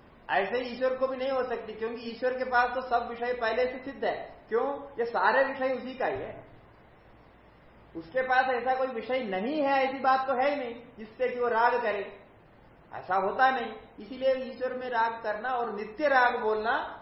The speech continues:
बिल्कुल संभव नहीं है। राग हो तो अनित्य होगा, ये कहना चाह रहे हैं। ठीक है, आगे पंक्ति देखिए ऊपर। "राग तात्पर्यस्य शब्दस्य पौरुषेदया अप्रामाण्य",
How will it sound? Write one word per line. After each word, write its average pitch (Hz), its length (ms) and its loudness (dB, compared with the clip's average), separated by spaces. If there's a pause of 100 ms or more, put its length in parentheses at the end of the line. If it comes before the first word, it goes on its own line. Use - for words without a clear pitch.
(120)
बिल्कुल 190 280 -8
संभव 147 400 -8
नहीं 123 280 -14 (100)
है। 123 440 -14
राग 208 320 0
हो 196 80 -2
तो - 120 -6
अनित्य 185 300 -8
होगा, 147 640 -6 (160)
ये 175 60 -8
कहना 139 280 -10
चाह 101 160 -10
रहे 82 100 -14
हैं। - 140 -20 (400)
ठीक 156 160 -10
है, - 320 -14
आगे 151 300 -4 (420)
पंक्ति 139 260 -10
देखिए 95 360 -18
ऊपर। 95 200 -18 (2000)
"राग 208 480 12
तात्पर्यस्य 247 1080 4
शब्दस्य 220 720 -2
पौरुषेदया 196 960 4
अप्रामाण्य", 185 1120 2